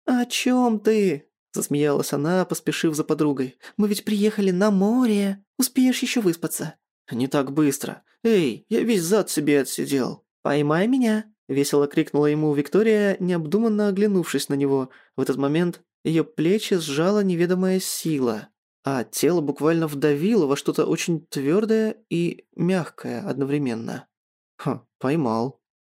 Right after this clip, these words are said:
усмехнулся приятный мужской голос. Виктория покраснела, но улыбка не сходила с ее лица. Мужчина, в которого она случайно врезалась, продолжал обнимать ее за плечи,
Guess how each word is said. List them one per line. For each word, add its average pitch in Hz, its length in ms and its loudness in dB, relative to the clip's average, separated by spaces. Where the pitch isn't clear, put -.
усмехнулся 151 760 -2
приятный 160 640 -2
мужской 160 380 -2
голос. 123 460 0
Виктория 139 420 2
покраснела, 147 680 0
но 156 180 0
улыбка 202 360 0
не 165 80 0
сходила 151 400 0
с 135 120 -4
ее 131 160 0
лица. 127 420 -4
Мужчина, 135 400 -2
в 131 40 -10
которого 139 300 2
она 139 120 0
случайно 143 440 0
врезалась, 160 560 2
продолжал 151 520 2
обнимать 156 480 -2
ее 143 80 2
за 143 120 0
плечи, 127 520 -4